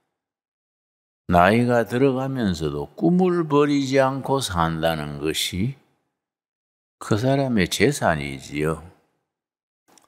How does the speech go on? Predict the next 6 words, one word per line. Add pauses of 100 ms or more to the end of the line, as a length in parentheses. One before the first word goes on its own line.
(1080)
우리
신강두르기의
성도님들
다
서민들
아닙니까?